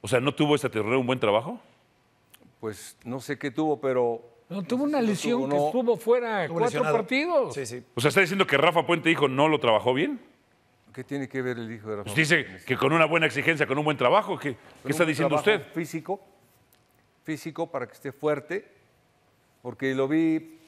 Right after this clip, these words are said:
Speaker 2: esporádicamente, generó cosas bien interesantes y otras no. Igual del Prete.
Speaker 1: Esporádicamente.
Speaker 2: Igual del Prete.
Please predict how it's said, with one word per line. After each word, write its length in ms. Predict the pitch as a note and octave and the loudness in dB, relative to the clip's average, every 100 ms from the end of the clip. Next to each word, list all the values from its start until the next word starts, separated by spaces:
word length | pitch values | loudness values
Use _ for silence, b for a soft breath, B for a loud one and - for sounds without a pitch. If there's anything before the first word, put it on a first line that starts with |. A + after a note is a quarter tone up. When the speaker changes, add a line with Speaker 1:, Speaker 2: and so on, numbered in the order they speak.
| _ | _
Speaker 2:
esporádicamente, 1600 | - - D#3 E3+ F#3 D#3+ D#3 D#3 F3 E3+ - D3+ C#3+ C#3 B2+ - | -20 -4 0 2 0 -4 -6 -4 -4 -4 -6 -4 -2 -4 -6 -10
generó 640 | C#3 C#3 D3+ E3+ - - _ | -6 -2 0 0 -2 -10 _
cosas 360 | E3+ E3+ E3 B2 | -6 -4 -6 -4
bien 200 | G#3 A3+ | -4 -4
interesantes 680 | E3+ D#3 C#3+ E3+ E3+ E3 - - | -4 -4 -2 -4 -4 -10 -12 -8
y 120 | C3 | -4
otras 280 | C#3+ C3+ C3 | -2 -2 -2
no. 120 | F#3+ | -4
Igual 240 | G3 D#3+ G#3+ | -2 0 2
del 160 | F3+ | 0
Prete. 280 | C3+ C3 B2+ | 0 -4 -4
Speaker 1:
Esporádicamente. 960 | G#2+ A2+ C3+ B2+ G#2+ G2 F#2 D#2 - - | -4 2 2 2 -2 -6 -6 -10 -16 -8
Speaker 2:
Igual 200 | D3+ F#3 | -4 -2
del 160 | D3+ | -4
Prete. 320 | C3 C3+ - | -4 -8 -8